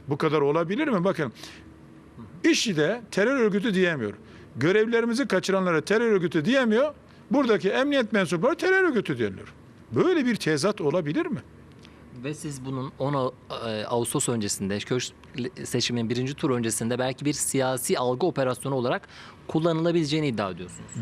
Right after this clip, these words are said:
Speaker 1: Bu zaten bugüne kadarki tüm seçim öncelesine bakarsanızsa sürekli iktidarın yapmış olduğu bir mağduriyet,
Speaker 2: Tamam.
Speaker 1: e, algısı, e, ve bunu da yine bu şekilde kullanacaklar.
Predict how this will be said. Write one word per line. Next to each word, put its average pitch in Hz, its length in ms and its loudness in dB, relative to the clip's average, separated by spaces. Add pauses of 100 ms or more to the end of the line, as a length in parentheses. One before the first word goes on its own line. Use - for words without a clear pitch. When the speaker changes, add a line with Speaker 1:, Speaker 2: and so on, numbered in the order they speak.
Speaker 1:
Bu 208 180 4
zaten 180 480 0
bugüne 214 340 2
kadarki 170 420 0
tüm 233 200 -2
seçim 196 320 0
öncelesine 170 840 0
bakarsanızsa 156 840 -2 (280)
sürekli 180 540 0
iktidarın 156 440 -2
yapmış 170 440 -2
olduğu 143 400 2
bir 175 100 2
mağduriyet, 143 640 0
Speaker 2:
Tamam. 196 160 -6
Speaker 1:
e, 120 260 2
algısı, 127 640 0 (320)
e, - 40 -2
ve 131 400 2
bunu 180 140 2
da 185 60 4
yine 165 260 0
bu 185 60 0
şekilde 151 580 -2
kullanacaklar. 147 720 -2